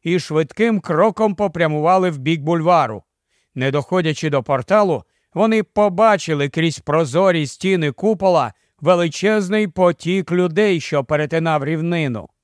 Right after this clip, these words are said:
Вийшовши на відкритий простір, Джон зітхнув із полегшенням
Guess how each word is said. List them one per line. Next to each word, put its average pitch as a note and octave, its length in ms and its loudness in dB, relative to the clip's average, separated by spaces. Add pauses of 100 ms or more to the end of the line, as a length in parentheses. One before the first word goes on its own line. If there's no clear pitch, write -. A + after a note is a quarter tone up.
(640)
Вийшовши A3 840 0
на F3+ 100 0
відкритий F3 560 -2
простір, G3 640 0 (320)
Джон F3+ 460 0
зітхнув F3 540 -2
із F#3 180 0
полегшенням D#3 840 -2